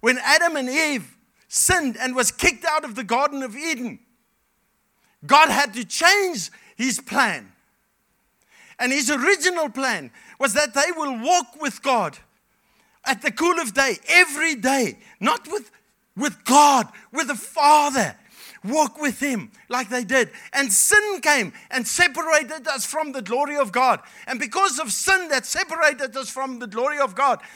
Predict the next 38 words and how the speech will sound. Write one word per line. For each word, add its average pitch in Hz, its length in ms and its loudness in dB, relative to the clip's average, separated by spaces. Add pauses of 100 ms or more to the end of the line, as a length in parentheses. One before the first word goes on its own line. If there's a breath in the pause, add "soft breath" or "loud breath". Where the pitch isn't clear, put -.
(420 loud breath)
God 285 220 2
said, 320 360 -2 (160 loud breath)
and 269 140 -4
there's 285 160 -2
a 247 80 -2
scripture 302 480 0
that 240 220 0
said, 302 200 -2 (360 loud breath)
He - 180 4
wanted 302 440 0
to 233 140 -4
wipe 208 560 2
everything 262 460 -4
off. 127 180 -10 (240 soft breath)
Human 359 360 0
beings, 311 420 -2 (260 soft breath)
everything 330 360 2
He 294 140 -4
made, 262 260 0
He 233 40 -2
said, 277 300 -2
"I 285 220 6
am 262 260 -4
so 339 460 -2
hurt - 340 0 (240 loud breath)
that 247 140 -2
I 240 140 0 (120)
ever 339 220 0
made 277 400 2
them." 160 180 -4 (320 soft breath)
And 233 160 -6
the 240 180 -8 (120)
word 262 260 -2
says, 269 300 -4 (120 soft breath)
"But 233 480 0 (300 soft breath)
He 220 80 -10
found 247 240 -6
favor 247 580 -2